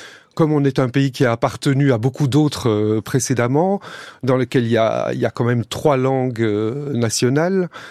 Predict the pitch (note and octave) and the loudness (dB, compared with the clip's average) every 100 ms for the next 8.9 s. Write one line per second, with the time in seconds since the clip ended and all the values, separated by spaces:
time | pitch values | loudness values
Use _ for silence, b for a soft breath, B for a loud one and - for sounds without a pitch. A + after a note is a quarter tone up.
0 | B B _ - A#2+ A#2 A#2+ - B2 C#3 | B B _ -2 0 0 0 0 0 0
1 | E3+ - A#2+ - A#2 - B2+ B2+ - B2+ | -2 -2 -2 -4 -6 -2 -2 -2 -2 -2
2 | - E3+ D#3 B2+ B2+ A2+ - D3+ C3+ A#2 | 0 -2 0 0 0 -2 0 0 2 0
3 | A#2+ B2 D#3+ C#3+ B2+ B2+ D#3 - B2+ A2+ | 2 0 0 0 0 2 0 0 -2 0
4 | C3+ B2 A#2+ - C3+ A#2+ - A#2 - B2+ | -2 -2 -2 -4 -2 -2 -6 -10 -6 0
5 | F#3 B B B B D3 C#3+ F#3+ E3+ - | 0 B B B B -2 2 2 2 0
6 | G3 F3+ - G#3 - - G3 F#3 C#3+ C3+ | 0 0 0 -2 -2 -2 -2 0 0 2
7 | C#3+ F3+ G3 - B B B B B - | 2 0 -2 -10 B B B B B -4
8 | D3+ C#3 C3+ C3+ C3+ C3+ C3 C3+ | -2 0 0 0 0 0 2 2